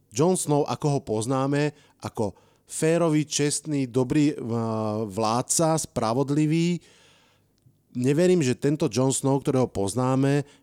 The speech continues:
by napríklad dovolil upáliť Varisa. Viem si predstaviť, že by dovolil jeho popravu, ale neverím, že by dovolil ho proste upáliť, čo je proste akože sadistická poprava. OK, sedí to akože k Targaryenovcom a k drakom,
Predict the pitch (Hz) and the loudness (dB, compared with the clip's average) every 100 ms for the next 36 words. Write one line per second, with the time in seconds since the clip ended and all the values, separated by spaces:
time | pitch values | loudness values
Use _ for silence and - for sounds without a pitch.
0 | _ 101 110 117 - 135 - 127 120 - | _ -4 -2 -2 -2 -4 -2 -2 -4 -8
1 | _ _ 107 123 127 139 135 127 - 113 | _ _ -2 0 2 4 2 0 -4 -6
2 | 135 123 120 107 104 101 95 - - _ | -2 -2 -2 -2 -2 -2 -2 -6 -10 _
3 | _ _ _ _ _ _ _ - 101 101 | _ _ _ _ _ _ _ -14 -8 0
4 | 143 180 - 175 165 170 147 127 127 117 | 2 2 0 -2 -2 0 -2 -2 -4 -2
5 | 127 135 143 139 135 - _ _ - 113 | 0 2 4 2 0 -4 _ _ -4 -2
6 | 131 - 98 - 151 175 185 185 - 104 | -2 -2 -6 -2 -2 0 -2 -2 -6 -4
7 | 110 110 123 139 151 151 147 139 117 113 | -2 0 0 2 2 2 2 0 -2 -4
8 | 107 113 113 113 113 104 104 101 92 - | -2 -2 0 0 0 -2 -4 -4 -8 -6
9 | 120 135 127 135 123 117 110 - - 104 | -6 -2 0 0 -2 -4 -4 -6 -12 -8
10 | 107 - 101 - 101 95 _ 95 - 95 | -8 -8 -12 -8 -6 -8 _ -20 -18 -16
11 | - - - 131 135 - 131 147 123 123 | -16 -8 -4 -2 -2 -6 -6 -6 -6 -4
12 | 139 131 - - - 117 110 131 110 131 | -2 -2 -6 -20 -10 -8 -4 -2 -2 -2
13 | 117 135 110 101 110 - 131 120 131 131 | -2 -4 -4 -6 -6 -4 -4 -2 -2 0
14 | 127 127 127 - 120 95 107 117 - 135 | 0 0 -2 -2 -6 -4 -2 -4 -2 -4